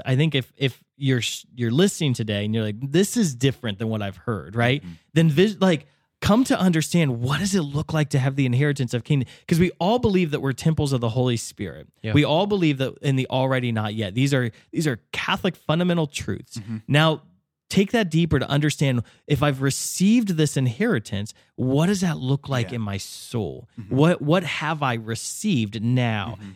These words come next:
Speaker 1: And visualize that interiorly in my soul. And then, as you're suggesting, if I've received that and I'm called to give it away,
Speaker 2: Mm-hmm.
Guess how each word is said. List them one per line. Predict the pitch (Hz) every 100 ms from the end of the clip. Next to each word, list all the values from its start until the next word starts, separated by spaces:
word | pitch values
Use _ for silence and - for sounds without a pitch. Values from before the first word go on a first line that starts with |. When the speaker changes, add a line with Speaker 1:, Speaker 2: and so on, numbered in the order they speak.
| -
Speaker 1:
And | 147 143
visualize | 160 196 220 180 143
that | 131 120 - _
interiorly | 143 127 - - 214 139 104 101 107
in | 110
my | 110
soul. | 104 - - 208 - - - - -
And | 147 147
then, | 208 175 131
as | 131
you're | 143 170
suggesting, | - 139 123 110 135 117 - _ _
if | - 240 -
I've | 196 165
received | 143 - 135 117
that | 120 120
and | 127
I'm | 120
called | - 165 175 202 156
to | 127
give | 107 120 110
it | 104
away, | 101 110 170 131 - -
Speaker 2:
Mm-hmm. | 156 110